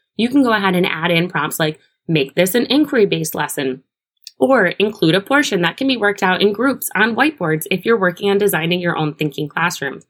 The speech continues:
Now you've got Chat G P T as an extra tool in your toolbox to help you create the lessons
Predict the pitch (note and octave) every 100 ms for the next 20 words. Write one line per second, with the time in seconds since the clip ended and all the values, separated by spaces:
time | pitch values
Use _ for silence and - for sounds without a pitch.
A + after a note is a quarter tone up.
0 | _ _ - _ - G3 G#3+ E4+ A#3+ -
1 | F#3+ E3 - - - G#3 - G#3 G3 F3+
2 | A3 F#3+ F3+ F3+ E3 F#3 - C4 B3 G#3+
3 | G3+ G3 F#3 - G3 F3+ E3 - E3 E3+
4 | F3 C#4+ C#4+ B3+ B3+ C4 F#3 D3 E3+ D#3+